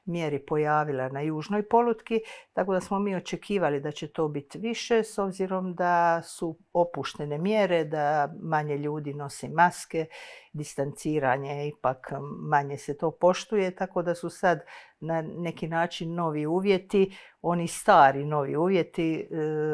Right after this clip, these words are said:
gdje ljudi međusobno komuniciraju i naravno da sve te respiratorne bolesti koje su česte u zimsko doba, one se javljaju, a kako nisu bile zadnjih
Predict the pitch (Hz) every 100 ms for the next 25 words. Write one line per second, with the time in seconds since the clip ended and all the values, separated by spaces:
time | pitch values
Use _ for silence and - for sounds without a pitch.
0 | 156 151 156 165 165 175 165 151 156 170
1 | 147 - 147 147 147 - 151 151 151 -
2 | 233 247 247 214 214 214 214 208 175 175
3 | 170 - 180 180 175 165 - 151 151 160
4 | 156 151 196 220 190 - 180 - 175 -
5 | 185 - 185 170 - - 123 - - -
6 | - 151 156 139 - - 143 175 269 277
7 | 254 247 - - 190 175 147 - 135 135
8 | 135 147 214 269 320 294 247 - 262 247
9 | 262 269 - 180 190 190 156 156 160 135
10 | 131 - -